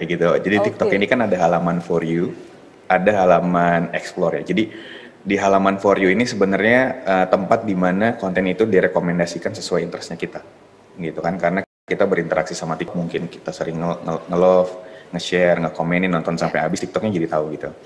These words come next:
Speaker 1: Itu For You. Tapi ada satu halaman lagi nih, sebelah kanannya itu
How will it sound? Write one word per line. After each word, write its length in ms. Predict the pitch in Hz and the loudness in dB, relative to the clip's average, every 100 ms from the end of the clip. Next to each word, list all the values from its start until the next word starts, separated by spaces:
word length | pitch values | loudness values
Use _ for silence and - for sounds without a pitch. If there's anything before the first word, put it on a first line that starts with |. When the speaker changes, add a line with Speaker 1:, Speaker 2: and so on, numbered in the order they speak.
| - - - - - - - | -20 -20 -20 -20 -20 -20 -6
Speaker 1:
Itu 400 | - 110 113 - - | 2 4 4 0 -4
For 160 | 175 | -2
You. 80 | 170 | 0
Tapi 240 | 180 - | 0 2
ada 160 | 131 113 | 2 2
satu 160 | 101 104 | -2 -2
halaman 400 | 101 92 95 98 | 0 0 2 0
lagi 240 | 101 98 | 0 -2
nih, 160 | 87 85 | -2 -4
sebelah 320 | 92 85 87 | 0 0 0
kanannya 400 | 87 87 90 | 0 0 0
itu 80 | 110 | 0